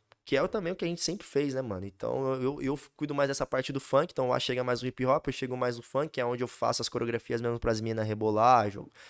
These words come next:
jogar raba mesmo e se soltar, tá ligado?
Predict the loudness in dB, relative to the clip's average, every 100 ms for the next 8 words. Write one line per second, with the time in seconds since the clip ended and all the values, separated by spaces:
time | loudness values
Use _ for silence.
0 | -20 _ -6 0 2 2 4 2 0 2
1 | 2 2 0 0 0 -2 0 2 4 4
2 | 0 -6 -4 2 2 2 -4